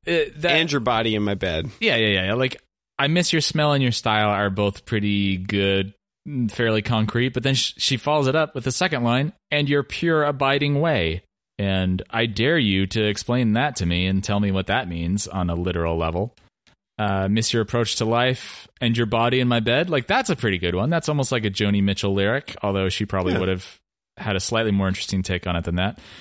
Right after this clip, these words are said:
Speaker 1: "Miss your take on anything." Hmm. But there are
Speaker 2: That's about as,
Speaker 1: Hmm.
Speaker 2: <laughs> about as vague as you can get.
Speaker 1: Yeah. Uh, there are some really good specifics here, though. "Miss cracking up and wrestling are debriefs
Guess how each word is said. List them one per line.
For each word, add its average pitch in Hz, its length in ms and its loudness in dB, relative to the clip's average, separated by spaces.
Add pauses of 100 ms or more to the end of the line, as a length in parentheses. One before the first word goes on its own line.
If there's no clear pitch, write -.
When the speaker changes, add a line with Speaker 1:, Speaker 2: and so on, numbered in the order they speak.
(140)
Speaker 1:
"Miss 156 260 0
your 170 120 2
take 170 320 0
on 143 160 2 (100)
anything." 110 760 0 (220)
Hmm. 175 420 0 (540)
But 180 200 0 (140)
there 185 320 -2
are 208 380 2
Speaker 2:
That's 220 180 2
about 170 280 2
as, 156 160 0 (460)
Speaker 1:
Hmm. 117 220 2 (340)
Speaker 2:
<laughs> - 260 -8
about - 280 -4
as 143 100 -2
vague 139 240 0
as 127 100 0
you 127 80 -2
can 127 120 -2
get. 117 300 0
Speaker 1:
Yeah. 104 300 2 (840)
Uh, 127 240 2
there 147 160 4
are 269 80 2
some 269 180 2
really 233 180 4
good 220 160 0
specifics 254 440 -2
here, 127 180 4
though. 87 380 2 (120)
"Miss 156 260 2
cracking 185 540 0
up 175 140 0
and 127 180 0
wrestling 120 500 0
are 113 160 2
debriefs 120 640 0